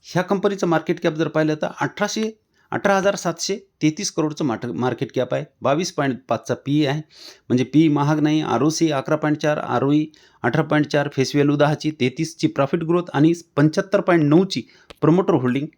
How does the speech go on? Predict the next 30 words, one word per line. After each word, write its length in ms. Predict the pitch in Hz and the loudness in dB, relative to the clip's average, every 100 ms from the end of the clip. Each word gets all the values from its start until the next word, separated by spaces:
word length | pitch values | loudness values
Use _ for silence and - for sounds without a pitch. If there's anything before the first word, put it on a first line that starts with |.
| - | -8
बघू 200 | 101 113 | -2 -2
शकतो. 380 | 113 95 98 - | -2 -6 -10 -6
ईपीएस 340 | 170 170 240 - | -4 0 0 2
ह्या 100 | 196 | -2
कंपनीचे 440 | 190 165 180 170 | -2 -4 -4 -4
चांगले 280 | - 135 123 | -2 0 2
वाढले 240 | 117 107 | 2 2
आहेत, 100 | 104 | -2
बघू 140 | 110 147 | -2 -4
शकता, 320 | 151 - 175 175 - _ - | -4 -2 -2 -2 -20 _ 0
चारच 240 | 156 208 | 0 2
क्वार्टर 240 | 196 185 196 | 0 2 2
झालेले 340 | 175 175 175 | 2 2 -2
आहेत, 120 | 175 - | -4 2
पण 80 | 147 | 2
ईपीएस 360 | 147 180 175 | 4 2 2
वाढलेले 300 | 160 160 156 | 2 4 2
आहेत. 160 | 165 143 | 0 2
मिड 180 | 139 185 | 4 4
एन 140 | 196 | 2
पीच्या 280 | 170 170 151 | 0 -2 0
खाली 160 | 139 139 | 0 0
कंपनी 360 | 135 120 135 | -2 0 -2
ट्रेड 220 | 123 135 117 | -2 -2 0
करत 260 | 127 117 | 0 0
असलेली 360 | 117 - 117 123 | -4 -6 -6 -6
इथं 220 | 113 131 | -2 0
आपल्याला 340 | 120 117 123 - _ - _ _ - | 0 -2 -8 -8 _ -20 _ _ -4
पाहायला 240 | 113 104 | -2 0
मिळते. 360 | 107 110 98 | 0 -2 -6